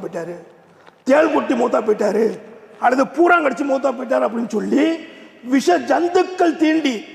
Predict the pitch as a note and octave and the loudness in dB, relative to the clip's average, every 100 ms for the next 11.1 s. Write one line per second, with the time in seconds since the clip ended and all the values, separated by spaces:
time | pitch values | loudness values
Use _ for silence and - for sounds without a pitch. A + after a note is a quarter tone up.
0 | - - - - _ _ - A3 C4 F4 | -20 -20 -20 -20 _ _ -10 -2 2 2
1 | E4+ E4 C#4+ C#4 B3 B3 B3 - F4+ E4+ | 2 2 2 0 2 0 -4 -2 2 2
2 | - - - - - - A3+ G#3 G3 B3+ | -2 -10 -16 -18 -18 -6 -4 -2 -2 0
3 | B3+ A#3+ A3+ A3 G#3+ G#3+ A3 G#3 G3+ G#3+ | 0 0 0 -2 -2 0 0 -2 -4 -4
4 | D4 A3+ A#3 A#3+ A#3 G#3+ G#3+ G#3+ A3 G#3+ | -2 -2 0 0 0 -2 -2 -2 -2 -4
5 | F3+ - - - A3 B3 A#3 G#3+ G3 F#3 | -8 -20 -16 -4 -2 -2 -2 0 0 0
6 | G#3+ G#3+ G3+ A3+ A3 A3 G#3+ C#4 F4 - | 0 -2 -4 -6 -4 -2 0 2 0 -4
7 | - - - - A#3+ A3 A3 A3 G#3+ G3 | -16 -20 -20 -8 0 0 4 4 4 4
8 | G#3 C#4 E4+ E4+ D#4 C#4+ C4+ B3+ A#3 A3 | 2 2 0 0 0 0 0 0 0 -2
9 | G3 G3+ - - - - B3 B3+ B3 D#4 | -2 -6 -12 -20 -20 -18 -4 0 4 2
10 | A#3+ G#3+ B3 A#3 A3 G3+ A3 G3 D4 E4 | 2 0 0 0 0 0 -2 -2 0 0